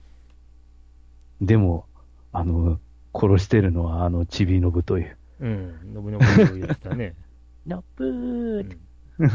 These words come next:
Speaker 2: おりょうさんがいいね、おりょうさんね。
Speaker 1: ああ。
Speaker 2: うん。僕、おりょうさん単独でガチャ引けるんだなと思ったら、<laughs> ね、配布、配布サーバントの、
Speaker 1: その、
Speaker 2: なんだ？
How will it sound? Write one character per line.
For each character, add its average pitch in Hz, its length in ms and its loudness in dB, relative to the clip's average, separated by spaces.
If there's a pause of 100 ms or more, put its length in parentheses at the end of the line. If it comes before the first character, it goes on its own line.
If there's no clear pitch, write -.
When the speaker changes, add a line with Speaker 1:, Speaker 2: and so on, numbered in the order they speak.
(1200)
Speaker 2:
お 143 120 -6
り 208 80 -6
ょ 214 80 -8
う 120 40 -4
さ 95 160 -8
ん 92 60 -10
が 92 100 -8
い 110 80 -4
い - 60 -10
ね、 104 160 -6
お 95 120 -14
り 95 80 -12
ょ 90 60 -12
う 85 60 -14
さ 90 120 -20
ん 90 140 -16
ね。 110 140 -14 (160)
Speaker 1:
あ 98 520 2
あ。 - 40 -16 (840)
Speaker 2:
う - 40 -20
ん。 - 80 -20 (560)
僕、 117 180 -6
お 147 60 -2
り 208 80 -4
ょ 240 60 -4
う - 40 -6
さ 110 120 -2
ん 101 80 -6
単 120 180 0
独 117 160 -2 (800)
で 120 360 -2
ガ 127 120 -2
チ 110 100 -6
ャ 92 40 -6
引 - 100 -12
け 117 120 -4
る 113 100 -2
ん 107 80 -4
だ 92 80 -6
な 90 100 -10
と 104 100 -14
思 98 140 -8
っ 104 40 -10
た 104 160 -10
ら、 87 260 -12 (520)
<laughs> - 760 0
ね、 107 220 -4
配 147 200 4
布、 165 420 4 (400)
配 165 200 0
布 170 140 -4
サ 160 260 2
ー 120 40 0
バ 110 140 -2
ン 101 100 -6
ト 98 140 -12
の、 92 380 -10
Speaker 1:
そ 107 80 -2
の、 87 260 -4
Speaker 2:
な 107 160 -4
ん 95 40 -6
だ？ 95 220 -6